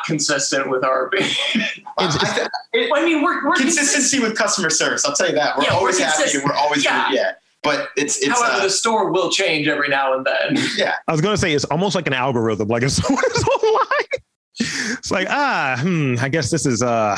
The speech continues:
Speaker 2: hmm, we're changing this this week. Great."
Speaker 1: Yeah, I mean, exactly. Like, we were just, we just spent the morning cleaning up in here, and one of our conversations was, "Oh, you know what? We should move these shelves to the other side of the wall." <laughs>
Speaker 2: Um, now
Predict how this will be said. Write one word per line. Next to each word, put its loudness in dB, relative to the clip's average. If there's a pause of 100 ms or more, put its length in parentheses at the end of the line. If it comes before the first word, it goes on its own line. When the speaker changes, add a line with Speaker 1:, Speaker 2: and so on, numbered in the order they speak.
(400)
Speaker 2:
hmm, 0
we're 2
changing 0
this 0
this -2
week. -2
Great." -2
Speaker 1:
Yeah, 0
I 2
mean, 0
exactly. 0
Like, 0
we 0
were 0
just, -2
we 0
just -4
spent -2
the -2
morning 0
cleaning 0
up -2
in -2
here, 0
and -2 (100)
one 2
of 0
our 0
conversations 0
was, -2
"Oh, -2
you -2
know 0
what? 0
We -4
should -2
move 0
these 2
shelves 0
to -4
the 0
other -4
side -2
of -6
the -6
wall." -2 (1040)
<laughs> -8 (760)
Speaker 2:
Um, 0 (680)
now 0